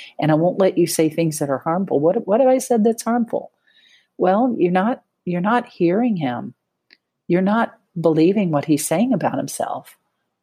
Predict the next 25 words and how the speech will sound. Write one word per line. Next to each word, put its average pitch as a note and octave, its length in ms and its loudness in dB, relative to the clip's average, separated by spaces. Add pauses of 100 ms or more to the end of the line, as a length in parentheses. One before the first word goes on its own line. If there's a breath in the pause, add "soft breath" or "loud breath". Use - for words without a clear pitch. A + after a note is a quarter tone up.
(140)
And D#3+ 120 0
you're D#3 100 2
trying D#3+ 240 -2
to D#3 60 0
change F#3+ 380 -2
him. D3 120 0
And D3 120 0
you D3 100 2
keep F#3 280 0
bringing D3+ 460 0 (540)
you E3 60 -2
know, C#3 340 0 (240)
scripture F3+ 580 0
into C#3+ 360 2
it, F3+ 200 0 (380)
and D3+ 340 0
it's D#3+ 240 -2
not E3+ 220 -2
helpful. - 500 -4
You E3+ 140 4
don't F#3 240 0
understand E3 500 0
it's E3 200 -4
not C#3 180 0
helpful. - 520 -6